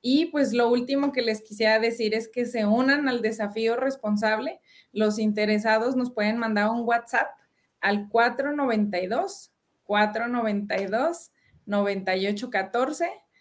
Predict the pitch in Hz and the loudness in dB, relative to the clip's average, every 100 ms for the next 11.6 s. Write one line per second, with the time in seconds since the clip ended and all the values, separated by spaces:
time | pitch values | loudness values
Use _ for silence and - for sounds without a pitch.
0 | _ _ _ - 254 277 247 226 214 214 | _ _ _ 2 6 6 4 2 -4 0
1 | 233 262 294 - _ 214 196 262 320 - | 2 2 -2 -6 _ -6 2 2 0 -6
2 | _ _ - 202 202 262 302 349 - _ | _ _ -6 -2 0 0 0 -4 -10 _
3 | - 220 233 247 277 294 - 190 190 185 | -6 -2 0 0 -2 -4 -10 -6 -6 -6
4 | - 202 214 254 339 208 202 208 208 214 | -8 -6 -4 -4 -2 -2 0 0 0 2
5 | 220 214 202 190 196 240 262 349 _ - | 2 0 -2 -4 -6 -4 -4 -6 _ -6
6 | 226 233 - 233 262 294 - _ 190 196 | -4 -4 -2 0 2 0 -2 _ -2 -2
7 | 196 226 254 285 - _ _ _ - - | 0 0 0 0 -4 _ _ _ -10 -2
8 | 214 220 214 214 247 247 220 202 202 226 | 0 0 -2 -4 -4 -2 -2 -2 -2 -2
9 | 262 294 330 - 240 254 262 269 - 202 | 0 0 -4 -4 -4 -2 -2 -4 -4 0
10 | 208 214 190 - - - - _ _ _ | 2 2 -2 -6 -14 -16 -16 _ _ _
11 | - 208 190 190 185 - | -6 -6 -4 -4 -6 -14